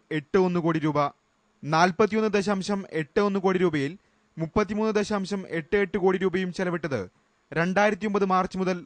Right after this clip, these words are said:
കസബിന് കാവലൊരുക്കിയ ഇൻഡോ ടിബറ്റൻ ബോർഡർ പോലീസിന് വേണ്ടിയാണ്. ആർത്തർ ജയിലിൽ കസബിനായി ബുള്ളറ്റ് പ്രൂഫ് സെൽ ഒരുക്കുന്നതിനായി അഞ്ച് ദശാംശം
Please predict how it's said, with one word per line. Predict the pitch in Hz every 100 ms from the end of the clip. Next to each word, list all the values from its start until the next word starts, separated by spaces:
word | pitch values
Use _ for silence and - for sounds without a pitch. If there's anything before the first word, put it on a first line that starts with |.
| -
കസബിന് | 170 165 196 202
കാവലൊരുക്കിയ | 196 185 180 185 156 180 170 160 156
ഇൻഡോ | 160 170 202
ടിബറ്റൻ | 196 180 190 175
ബോർഡർ | 151 160 175
പോലീസിന് | 185 170 156 170
വേണ്ടിയാണ്. | 160 156 156 151 151 - _ _ _ _ _ -
ആർത്തർ | 160 190 220
ജയിലിൽ | 190 208 196 190
കസബിനായി | - 165 196 190 190 185
ബുള്ളറ്റ് | 143 170 165
പ്രൂഫ് | 196 185
സെൽ | 208 190
ഒരുക്കുന്നതിനായി | 170 165 196 190 185 151 135 185 _ _ _ _
അഞ്ച് | 143 180 175
ദശാംശം | 220 214 220 196 208